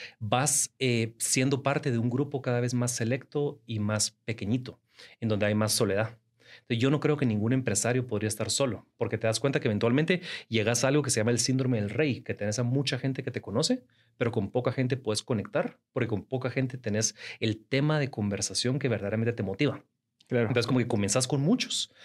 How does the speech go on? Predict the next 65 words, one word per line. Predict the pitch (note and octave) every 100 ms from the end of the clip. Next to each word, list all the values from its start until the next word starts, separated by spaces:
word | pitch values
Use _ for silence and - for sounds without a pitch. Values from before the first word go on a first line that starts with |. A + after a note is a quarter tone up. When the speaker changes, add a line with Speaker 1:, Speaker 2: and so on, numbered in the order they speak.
| - -
Speaker 1:
comenzás | A2+ G#2 A#2
a | D3+
avanzar | A2 G2 - A3 - - - _
y | C#3
llega | B2 B2
un | C3+
punto | C#3 E3 E3
que, |
por | B2 G2+
ejemplo, | A2 C3+ -
a |
mí | G#2
me | B2+
pasa | E3+ G3+ B2
que | G#2 G#2
vamos | G2+ B2+ B2
por | A#2+
la | G2
calle | - E3
o | C3+
en | G#2+
la |
Antigua, | G2 D#3 E3+
el | C3
otro | C3 C3
día | C3+
fuimos | C3+ C3+ C3
a, | - A#2
a | G#2+
cenar | - G#2 D#3+ - - -
y | -
la | G#2+
gente | A2+ D3+
en |
la | A2+ G#2
calle, | F3 G3 A#2 - - _ _
"Hey, | - A#3
Rodrigo | F#3+ F#3+ G#3
Blanco, | A3+ A#3 G3+
el | C3+
de, | -
el | C#3
de | B2+
Instagram". | G3 B3+ C#3+ A2 A2
Y, | C#3
y, |
Speaker 2:
Ajá. | - C#3
Speaker 1:
y | D3+ D#3 B2+
es, | - C3+ - -
es | D3
bien | B2 C3
raro. | G#3 A3+ G2+ - - - -
O |
sea, | C3 A#2
estoy, | A#2 B2 C#3 C3
eh, | B2+
te-, | C#3+ D3
Speaker 2:
<laughs> | C3
Speaker 1:
súper | - C3+ A#2+
agradecido | G#2 G#2 C#3 C#3
con | G#2+
Dios | A2+ D3+
por, | - A#2 G#2+
por | A2
el, | G2+